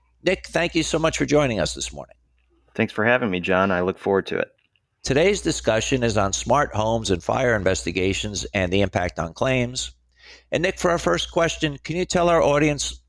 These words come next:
Speaker 1: what are some of the basics of fire scene investigations?
Speaker 2: Sure. The basic methodology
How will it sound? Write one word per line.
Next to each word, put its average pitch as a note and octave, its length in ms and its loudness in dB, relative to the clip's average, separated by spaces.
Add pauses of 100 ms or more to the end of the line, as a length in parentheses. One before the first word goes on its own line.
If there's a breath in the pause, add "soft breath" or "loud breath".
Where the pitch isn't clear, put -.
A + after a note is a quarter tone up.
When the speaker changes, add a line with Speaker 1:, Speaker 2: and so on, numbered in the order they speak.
Speaker 1:
what F3 180 2
are F#3 80 2
some D#3 280 0
of C3 80 2
the A2 40 2
basics A#2 640 -2
of F#2 180 0
fire G#2+ 360 2
scene G2+ 320 0
investigations? F#2 960 -2 (680 loud breath)
Speaker 2:
Sure. G#2+ 320 4
The G2 360 0 (180)
basic D3+ 460 2
methodology G2 1040 2